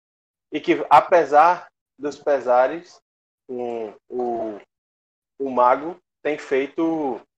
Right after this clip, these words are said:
tem feito a diferença, tem ajudado bastante o Babu nessa edição. E aí, assim, é... eu quero ver como é que vai ficar a dinâmica do jogo agora.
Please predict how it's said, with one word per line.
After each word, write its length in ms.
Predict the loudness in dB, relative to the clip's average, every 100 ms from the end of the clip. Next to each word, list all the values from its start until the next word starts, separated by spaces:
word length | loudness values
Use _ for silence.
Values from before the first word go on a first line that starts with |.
| _ _ _
tem 140 | -6 -6
feito 760 | -2 -4 -2 -2 0 0 2
a 120 | 2
diferença, 680 | 2 0 -4 -2 -4 -6 -10 -12 _ _
tem 120 | -4 -2
ajudado 420 | 0 2 2 4
bastante 380 | 2 2 -8 -2
o 40 |
Babu 280 | 0 0 -2
nessa 240 | -8 -8
edição. 420 | -10 -8 -8 -8 -12 _ _ _ _ _
E 100 | -2
aí, 320 | 0 2 0 -2
assim, 400 | -4 -8 -10 -12 _ _ _ _ _ -14 -12 -14 -10
é... 960 | -6 -4 -4 -4 -6 -8 -8 -8 -8 -12 _ _ _ _ _ _ _ _ _ _ _ _
eu 120 | -6
quero 240 | 4 4 4
ver 240 | -4 -4
como 160 | -4 -6
é 40 |
que 80 | -2
vai 100 | -4
ficar 760 | -4 -2 2 2 2 -2 -6 -14 _ _ _ _ -2
a 140 | -2
dinâmica 500 | -2 -4 -4 -4 -6
do 120 | -6
jogo 240 | -4 0 0
agora. 360 | 2 0 -2